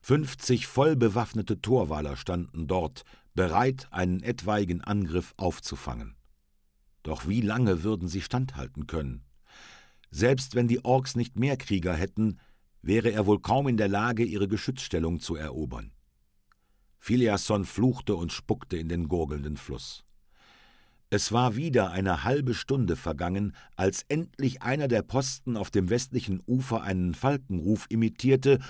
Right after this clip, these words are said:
und sich kurz aus dem Schnee erhob und mit übertriebener Geste auf das Hinterland zeigte. Das mussten sie sein. Mit weit ausholenden Schritten rannte Phileason über die schwankende Brücke,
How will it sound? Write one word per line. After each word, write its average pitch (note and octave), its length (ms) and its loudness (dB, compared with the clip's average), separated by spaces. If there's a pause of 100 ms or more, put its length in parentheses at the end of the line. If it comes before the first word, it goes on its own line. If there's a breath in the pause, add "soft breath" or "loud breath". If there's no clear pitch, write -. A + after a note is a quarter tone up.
(120)
und A#2 180 4
sich B2+ 240 0
kurz F3+ 340 2
aus C3 200 2
dem A#2 160 2
Schnee C#3+ 360 0
erhob A#2 520 2
und B2 180 0
mit A#2 140 2
übertriebener A#2+ 680 2
Geste A2+ 500 0
auf A2 140 -4
das A#2+ 180 0
Hinterland B1+ 540 -4
zeigte. - 460 -12 (1300)
Das - 500 0
mussten F2 540 -2
sie E2+ 180 0
sein. C#2 380 -6 (1040 soft breath)
Mit - 260 -4
weit C3+ 360 2
ausholenden A2 760 4
Schritten B2+ 440 -2
rannte C3 340 0
Phileason A2 640 2
über F#2+ 160 2
die F2 120 0
schwankende G#2 520 0
Brücke, C3 400 4